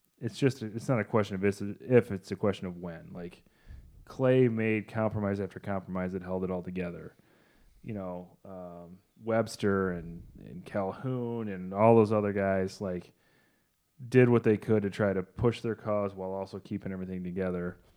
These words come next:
And the powder keg finally exploded. So if Douglas somehow can, is as politically astute as Lincoln and can somehow win that election, does he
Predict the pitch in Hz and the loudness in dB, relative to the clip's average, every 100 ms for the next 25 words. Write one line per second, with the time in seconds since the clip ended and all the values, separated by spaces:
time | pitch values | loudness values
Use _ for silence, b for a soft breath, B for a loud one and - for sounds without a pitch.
0 | b _ 107 98 104 107 101 104 92 98 | b _ -4 0 4 4 4 -2 -4 -6
1 | 92 90 87 - 127 104 87 - 107 117 | -6 -8 -10 0 2 2 -2 0 0 4
2 | 131 131 117 104 101 98 - 107 101 101 | 2 4 2 4 2 -2 -2 -4 -4 -4
3 | 98 92 - 101 104 104 104 95 - 101 | -4 -4 -6 -10 -6 -6 -6 -8 -4 -2
4 | 98 104 92 - 104 92 98 107 101 92 | -2 -2 -6 -6 -8 -6 -2 -2 -2 -6
5 | 90 101 - 104 101 104 101 98 98 92 | -6 -10 -6 -6 -4 -6 -6 -8 -8 -4
6 | 107 - 98 92 b b b b - 107 | -4 -6 -12 -12 b b b b -4 -4
7 | - 123 127 117 98 | 0 6 8 6 2